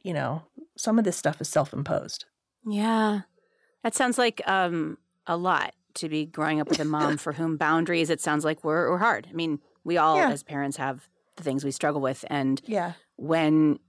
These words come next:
Speaker 2: um, especially when a parent doesn't always know where they end and their child begins,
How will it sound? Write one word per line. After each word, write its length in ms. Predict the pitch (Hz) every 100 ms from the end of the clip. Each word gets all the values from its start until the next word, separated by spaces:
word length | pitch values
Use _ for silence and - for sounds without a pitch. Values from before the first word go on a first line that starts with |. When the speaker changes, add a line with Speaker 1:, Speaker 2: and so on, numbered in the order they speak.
| _ -
Speaker 2:
um, 360 | 147 143 123 -
especially 400 | 160 170 156 175
when 100 | 165
a 40 |
parent 440 | 143 - 165 151 -
doesn't 300 | 143 151 -
always 360 | 143 156 151
know 320 | 151 151 147 143
where 220 | 147 143
they 220 | 151 151
end 400 | 156 147 143 147 _ _ _ -
and 160 | 156
their 100 | 156
child 360 | - 156 151 151
begins, 640 | 147 147 139 131 131